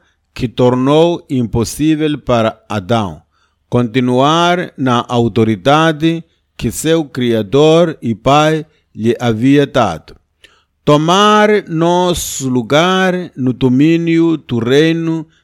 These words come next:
de Jesus novamente exigirá que sejamos obedientes a ele.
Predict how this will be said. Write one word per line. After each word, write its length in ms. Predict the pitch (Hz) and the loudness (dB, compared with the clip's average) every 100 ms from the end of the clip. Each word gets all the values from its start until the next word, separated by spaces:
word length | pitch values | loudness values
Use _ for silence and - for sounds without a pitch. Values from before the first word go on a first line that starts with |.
| _ - | _ -10
de 80 | |
Jesus 680 | 98 147 - 127 120 92 - | -6 -6 -4 -2 -2 -4 -8
novamente 920 | 101 107 110 113 143 156 151 156 156 156 _ _ - | -6 -4 -2 0 0 0 0 -2 -4 -8 _ _ -4
exigirá 720 | 120 139 139 135 143 180 196 | -4 -2 -4 0 2 2 0
que 280 | - 151 120 | -2 -4 -4
sejamos 920 | - 131 - 160 175 185 185 180 - _ _ - | -4 -4 0 0 0 -2 -4 -6 -12 _ _ -8
obedientes 720 | 113 123 104 123 143 143 - | -2 -2 0 2 2 0 -2
a 160 | 165 143 | 0 2
ele. 360 | 107 92 69 | 0 -4 -10